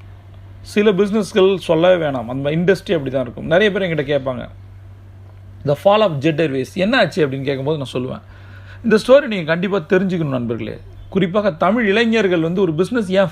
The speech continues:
ஃபெயிலியர் ஆகுதுன்னு தெரிஞ்சாதான் அதை நம்ம சக்ஸஸ்ஃபுல்லா கொண்டு போக முடியும். இந்த இண்டஸ்ட்ரி, இந்த ஏவியேஷன் இண்டஸ்ட்ரி, ஜெட் ஏர்வேஸ் மட்டும் கிடையாது. முன்னாடி நிறைய இந்த மாதிரி பார்த்துருக்கோம் நம்ம. கிங்ஃபிஷரா இருக்கட்டும், ஏர் டெக்கனா இருக்கட்டும், ஏர் சகாரா, நிறைய கம்பெனிஸ் வந்து இந்த மாதிரி ஆயிருக்கு. இது ஒண்ணும் புதுசு அல்ல.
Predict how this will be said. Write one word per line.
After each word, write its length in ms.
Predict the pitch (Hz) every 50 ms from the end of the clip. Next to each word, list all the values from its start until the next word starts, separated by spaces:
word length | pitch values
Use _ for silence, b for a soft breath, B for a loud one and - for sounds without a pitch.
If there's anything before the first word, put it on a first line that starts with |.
| - -
ஃபெயிலியர் 340 | 202 214 214 214 220 208
ஆகுதுன்னு 320 | 180 175 175 170 180 170 147
தெரிஞ்சாதான் 560 | - 185 170 175 170 175 160 147 156 175 175
அதை 40 | 165
நம்ம 160 | 151 139 135 -
சக்ஸஸ்ஃபுல்லா 520 | 156 151 - - 214 185 - 190 175 175 175
கொண்டு 200 | 196 165 160 156
போக 180 | 165 156 143
முடியும். 420 | 135 123 110 107 104 - - - B B B B B B B B B B B B B B B B B B B B B B - - - - - - - - - - - - 277
இந்த 200 | 202 208 214 214
இண்டஸ்ட்ரி, 440 | 220 220 226 277 269 - - -
இந்த 180 | 240 202 156 160
ஏவியேஷன் 680 | 180 220 247 240 240 226 - 208 196 175 175 175 185 -
இண்டஸ்ட்ரி, 420 | - - - 240 240 - 135 - - - - - - - - - - - - - - - - - - - - - - - - - - - - - - - - - - - - - - - - 170
ஜெட் 260 | 135 156 175 165 208
ஏர்வேஸ் 260 | 233 240 233 220 220
மட்டும் 280 | 196 185 175 160 165 202
கிடையாது. 380 | 180 160 135 120 113 - - - - - - - - - - - - - - - -
முன்னாடி 320 | 170 175 202 220 226 220
நிறைய 320 | 175 165 165 170 214 233 233
இந்த 120 | 202 185
மாதிரி 180 | 175 175 165 170
பார்த்துருக்கோம் 380 | 156 165 160 151 165 156 143
நம்ம. 180 | 135 123 117 117
கிங்ஃபிஷரா 540 | 113 - 208 190 196 190 208 165 202 190 180
இருக்கட்டும், 480 | 175 170 156 147 165 165 165 160 156
ஏர் 280 | 131 135 160 190 196 175
டெக்கனா 320 | 185 185 156 170 170 160
இருக்கட்டும், 440 | 156 143 147 139 147 147 151 151 147
ஏர் 240 | 143 151 175 180 - -
சகாரா, 340 | 180 160 156 156 143 135
நிறைய 380 | 139 143 156 180 208 233 240 233
கம்பெனிஸ் 200 | 190 196 180 175
வந்து 320 | 190 202 190 185 165 175
இந்த 120 | 165 175 165
மாதிரி 360 | 156 156 151 143 143 147 151
ஆயிருக்கு. 120 | 131 113
இது 180 | 117 127 143 175
ஒண்ணும் 200 | 202 214 214 214
புதுசு 320 | - 220 247 247 - - -
அல்ல. 340 | 165 165 175 170 143 -